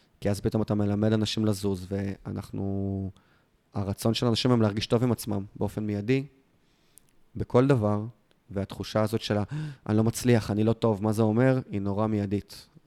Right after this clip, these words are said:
אתה רואה את זה, אגב, בכל הגילאים, לא רק בדור שלנו, בטח לא רק בדור היותר צעיר, גם באנשים בני חמישים, שישים,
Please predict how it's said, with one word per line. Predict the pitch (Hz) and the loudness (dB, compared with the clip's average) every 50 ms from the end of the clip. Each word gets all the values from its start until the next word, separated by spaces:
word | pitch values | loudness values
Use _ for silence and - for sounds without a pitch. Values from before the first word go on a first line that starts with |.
| - - | -12 -6
אתה | - 101 | -4 0
רואה | 104 123 143 | 2 2 2
את | 139 | 4
זה, | 147 147 | 2 2
אגב, | 139 143 120 | 2 2 0
בכל | 113 110 - 127 127 | 0 0 2 2 2
הגילאים, | 123 113 110 110 113 117 107 101 | 2 2 2 2 2 2 2 2
לא | 104 110 110 | 0 0 0
רק | 113 113 | 0 0
בדור | 104 113 107 107 107 107 | 0 0 0 0 -2 -2
שלנו, | - - 107 110 120 135 135 117 | -2 -2 0 0 2 2 2 0
בטח | 104 110 - 110 113 | 0 -2 -4 -4 -4
לא | 107 104 | -2 -2
רק | 110 104 | -2 -2
בדור | 107 107 110 110 110 | 0 0 2 2 2
היותר | 107 - 120 113 | 2 0 -2 -4
צעיר, | - - 139 151 147 | -4 -2 -2 -2 -2
גם | 131 135 151 160 | -2 -2 -2 0
באנשים | 165 170 165 160 - - 160 156 151 151 131 | 0 0 -2 -2 -4 -4 -4 -4 -2 -2 -4
בני | 123 131 131 | -4 -4 -4
חמישים, | - 127 113 107 - - 127 131 127 117 | -4 -4 -4 -4 -2 -2 -2 -2 -2 -4
שישים, | - - 110 - - 127 127 131 131 | -8 -10 -10 -6 -4 -2 -2 -2 -4